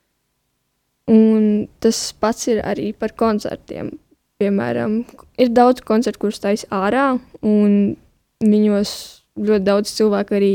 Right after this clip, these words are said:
iet, jo viņiem patīk, bet, protams, to vairāk dara vasarā, un tad tas ir apmēram tā kā ar saldējumu. Tu vienkārši aizej vasarā, un tad visu atlikušo gadu tu neej, jo tagad tu nevari aiziet vienkārši tāpat uz koncertu iekštelpās.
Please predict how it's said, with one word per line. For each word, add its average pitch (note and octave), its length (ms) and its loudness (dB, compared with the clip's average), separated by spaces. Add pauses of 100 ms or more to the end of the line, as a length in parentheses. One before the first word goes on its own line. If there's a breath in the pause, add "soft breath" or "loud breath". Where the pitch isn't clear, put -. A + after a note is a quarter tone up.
(100)
iet, A#3+ 180 -6
jo A3 140 2
viņiem G3+ 260 2
patīk, A3+ 540 0
bet, G#3+ 240 -2 (420 soft breath)
protams, F#3 320 -2
to G#3 140 -4
vairāk G#3+ 320 -2
dara G#3 160 2
vasarā, D4 460 2 (200)
un G#3+ 220 0
tad G3+ 320 -4 (920)
tas A#3+ 200 0
ir G3 80 2
apmēram G3 460 0
tā G#3+ 100 -4
kā G3 160 2
ar A3+ 80 0
saldējumu. B3+ 760 4 (220 loud breath)
Tu A3 120 -2
vienkārši G#3 500 -2
aizej G#3 260 0
vasarā, B3 540 0
un A3 160 0
tad G3+ 160 -2
visu G#3+ 220 -2
atlikušo G#3 360 -6
gadu G3+ 220 -2
tu G#3 100 -2
neej, C4 380 0 (720 soft breath)
jo G#3 320 0 (100)
tagad G#3 380 0 (240)
tu A3 100 -2
nevari G3+ 360 2
aiziet G3+ 280 -4
vienkārši G#3+ 400 -6
tāpat G#3 320 -4
uz - 160 -16
koncertu G#3 720 -4
iekštelpās. - 800 -8